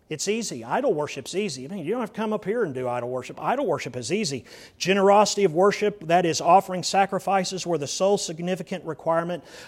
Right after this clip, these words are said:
of faithful idolatrous religions. And so here's what this means. Idolatry minimalizes ethical behavior. So here's what happens. A person can be an absolute closet homosexual,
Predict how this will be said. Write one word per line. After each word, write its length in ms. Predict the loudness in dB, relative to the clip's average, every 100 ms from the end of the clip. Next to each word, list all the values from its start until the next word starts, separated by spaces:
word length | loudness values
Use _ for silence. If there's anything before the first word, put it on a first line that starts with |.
| 0
of 320 | 6 6 6
faithful 560 | 0 2 4 4 2 0
idolatrous 760 | 0 2 4 4 4 -2 -6
religions. 520 | -4 -2 -2 -2 -4 -4
And 120 | -2
so 160 | -2
here's 280 | 2 4 4
what 100 | 2
this 240 | 0 -2 -2
means. 320 | -4 -4 -8 -14 -12 -2
Idolatry 960 | 0 4 8 8 8 2 -2 -2 -2 -8 -20 -14
minimalizes 1000 | -6 -2 -2 -2 -2 -2 -2 -2 -4 -4
ethical 400 | -8 -6 -6 -4
behavior. 460 | -2 -2 -4 -6 -10
So 180 | -8 -4
here's 260 | 0 0
what 140 | 0 -4
happens. 400 | -4 -6 -12 -18 -20 _
A 80 | -12
person 460 | 0 2 4 0 -6
can 220 | -6 -6
be 240 | -2 -2
an 140 | -4 -10 _ _ _ -2
absolute 840 | 4 4 2 -4 -2 0 -2 -2
closet 540 | -8 0 4 4 2 -6
homosexual, 960 | -2 -2 -2 -2 -4 -4 -10 -10 -12